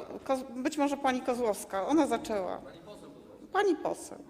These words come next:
Czas zacząć, e, polowanie, tak bym określiła, polowanie na czarownice. Wiecie państwo, czym jest prawo?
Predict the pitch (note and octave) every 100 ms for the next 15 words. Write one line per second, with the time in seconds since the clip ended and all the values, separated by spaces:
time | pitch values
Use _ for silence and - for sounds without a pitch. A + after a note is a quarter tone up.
0 | - - - - - - - - - -
1 | D#4 D4+ D4+ D#4+ D#4+ D4+ C#4+ - - -
2 | A3+ A3+ A3+ A3+ A3+ C4+ C4 B3 A3 F#3+
3 | F3+ F#3 A3 G3+ G#3+ A3 G#3 G#3+ A3 -
4 | A3+ A3 G#3 G3+ - - E4 D4 C#4 B3
5 | A3 A#3 G#3 G3 F3+ E3+ - - - D#4
6 | G#4+ G4+ F#4 F#4 D#4 D#4 E4 D#4 B3+ -
7 | D4 A3+ F#3 D#3 E3